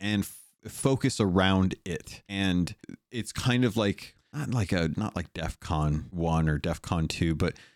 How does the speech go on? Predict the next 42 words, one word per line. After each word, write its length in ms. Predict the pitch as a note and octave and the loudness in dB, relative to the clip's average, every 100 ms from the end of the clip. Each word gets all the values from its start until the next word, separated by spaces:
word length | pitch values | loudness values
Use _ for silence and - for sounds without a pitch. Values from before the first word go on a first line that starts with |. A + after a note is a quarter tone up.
| _ | _
you 120 | C#3+ | -4
know, 100 | D3 | -2
kinda 280 | C#3 D3 D3 | 0 2 4
like 160 | C3 - | 2 2
that 160 | F2+ | 0
warning 480 | F2 F2 G2+ G#2+ A2 | 2 4 6 6 4
system. 600 | - A2 - A2+ A2 A#2+ _ | 2 -2 0 2 2 -2 _
Uh, 220 | F2+ F2 D#2 | -6 -2 0
I 60 | A2+ | 2
don't 120 | A#2 | 4
know 80 | A2 | 4
if 100 | G2 | 2
you're 100 | F#2 | 0
familiar, 440 | - F2+ E2 D#2+ | 2 4 4 4
maybe, 480 | F#2 G2 F#2 E2 D#2 - | 4 4 2 2 -2 -10
I 40 | - - | -20 -20
don't 120 | - | -14
know, 120 | D#2 D#2 | -6 -2
maybe 200 | D#2+ E2 | 0 2
you 80 | |
haven't 220 | C#2 D#2 D#2 | 2 0 -2
seen 220 | E2 D#2 | -2 0
War 220 | D#2 D#2 | 2 2
Games 400 | D2 D#2+ D#2 D#2 | 0 0 0 0
or, 200 | D#2 D2 | 0 -2
or 180 | - D#2 | -4 -6
followed 420 | D2+ F2 D#2+ D#2+ | -6 -4 -2 0
any 240 | D#2+ D#2+ D#2 | 2 2 2
of 60 | |
that 200 | D2+ - | 2 0
kinda 200 | - D#2 | -4 -6
old, 340 | - E2+ D#2+ - - _ _ | -4 -2 -2 -6 -16 _ _
you 120 | - D#2 | -8 -2
know, 240 | D2 D2 - | 0 -2 -4
uh, 180 | F2 D#2 C#2+ | -6 -4 -2
Cuban 340 | G#2 E2 D#2 | 0 0 2
Mi-, 160 | D#2+ E2 | 2 0
Missile 400 | F2 E2+ E2+ F2 | 0 0 0 -2
Crisis 400 | - D#2+ D#2+ E2 | -4 -6 -6 -8
kinda 240 | - E2 | -4 -4
thing, 240 | D#2 E2+ D#2+ | -2 -2 0
but 140 | D#2 | -2